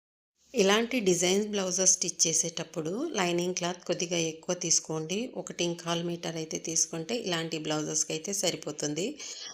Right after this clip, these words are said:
బ్యాక్ సైడ్‌లో మనం ఇందాక కింద పార్ట్ ఉంటుంది కదా, అది రెండు సార్లు కట్ చేసుకోవాలి. ఫస్ట్ కట్ చేసుకున్నప్పుడు ఆ ఫ్యాబ్రిక్ అలాగే పెట్టుకొని మరలా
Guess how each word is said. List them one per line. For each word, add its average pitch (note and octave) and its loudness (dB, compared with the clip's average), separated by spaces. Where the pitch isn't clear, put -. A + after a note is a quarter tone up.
బ్యాక్ F#3 4
సైడ్‌లో G3 2
మనం A3 -2
ఇందాక F#3 0
కింద G3 0
పార్ట్ F3 -4
ఉంటుంది E3+ -4
కదా, F3+ -4
అది F#3+ 0
రెండు E3+ -2
సార్లు E3+ 2
కట్ E3 -2
చేసుకోవాలి. D#3+ 0
ఫస్ట్ - 6
కట్ G#3+ 2
చేసుకున్నప్పుడు F#3 2
ఆ F3+ 2
ఫ్యాబ్రిక్ F3+ -2
అలాగే F3 0
పెట్టుకొని F#3 -2
మరలా F#3 0